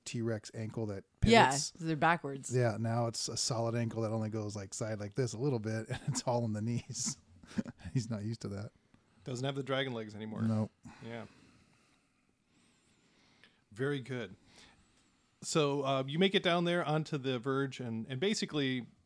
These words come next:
Speaker 3: as you've seen with Dania, they actually throw out an anchor and then just kind of puff up and rise up so that they're about thirty feet off the ground and safe from any sort of,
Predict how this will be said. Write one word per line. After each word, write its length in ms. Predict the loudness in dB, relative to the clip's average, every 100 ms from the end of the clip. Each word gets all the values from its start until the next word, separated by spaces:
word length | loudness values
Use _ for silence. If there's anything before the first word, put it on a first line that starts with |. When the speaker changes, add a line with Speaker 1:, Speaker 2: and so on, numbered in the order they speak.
| -8
Speaker 3:
as 260 | -4 -2 -4
you've 140 | -6
seen 280 | -2 0 0
with 260 | -2 -4 -2
Dania, 340 | -2 0 -2
they 80 | -2
actually 260 | -2 -4 -8
throw 320 | -6 -4 -2
out 80 | -2
an 120 | -4
anchor 420 | -4 -4 -4 -10 -12 _ _ -20 _ _ -8
and 240 | -6 -4
then 160 | -6 -6
just 180 | -8 -6
kind 160 | -6
of 120 | -6 -8 -18 _ _ _ _
puff 240 | -4 -2 -2
up 160 | -4
and 160 | -4 -2
rise 340 | -2 -2 -4
up 180 | -6 -6
so 160 | -8 -12
that 200 | -12 -10
they're 160 | -10
about 260 | -8 -10 -10
thirty 180 | -12 -12
feet 200 | -12 -10
off 160 | -12
the 80 | -12
ground 400 | -8 -6 -6 -8
and 160 | -12 -18 _ -20
safe 300 | -6 -2 -2
from 180 | -2 -4
any 180 | -4 -6
sort 280 | -6 -6 -6
of, 140 | -8